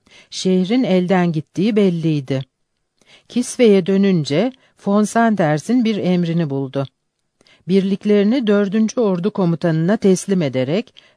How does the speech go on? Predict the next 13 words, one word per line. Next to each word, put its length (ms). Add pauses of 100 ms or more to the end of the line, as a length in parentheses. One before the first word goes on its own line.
(100)
Raya'ya 420
gitmesini 840 (360)
ve 160
cephenin 540
çeşitli 460
yerlerinden 840
kurtulmuş 680
birlikleri 540
toparlayıp 800
komutası 540
altına 480
almasını 440
bildiriyordu. 840